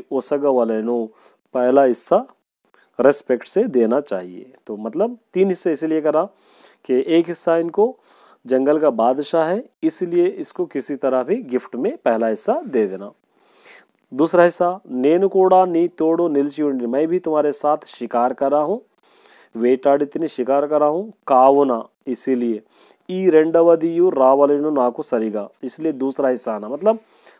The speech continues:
पहला हिस्सा उन्हें बादशाह है इसलिए खुश होकर वो दे देना, दूसरा हिस्सा गधे के साथ वो भी मेहनत करा है, वो भी शिकार करा है, इसलिए दूसरा हिस्सा उसको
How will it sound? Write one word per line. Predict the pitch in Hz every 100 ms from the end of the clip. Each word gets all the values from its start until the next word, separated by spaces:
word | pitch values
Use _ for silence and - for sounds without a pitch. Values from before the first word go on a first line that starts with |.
| _
पहला | 127 139 175
हिस्सा | 185 - 202 247 - _ _ _ _ _ -
उन्हें | 139
बादशाह | 127 139 160 - 175
है | 165 220 - -
इसलिए | 139 - 165 170 196 254
खुश | - 180 -
होकर | 170 185
वो | 143
दे | 113 101
देना, | 101 95
दूसरा | 120 175 185 185
हिस्सा | 185 - 208 220 _ _ -
गधे | 131 143 165
के |
साथ | 175 180 170
वो | 143 165
भी | 185
मेहनत | 175 175 180
करा | - 175 175
है, | 185 - _ -
वो | 143 165
भी | 180
शिकार | 175 170 160
करा | 160 160
है, | 175
इसलिए | - 143 160 160
दूसरा | 139 139 143
हिस्सा | 139 123 127
उसको | 117 -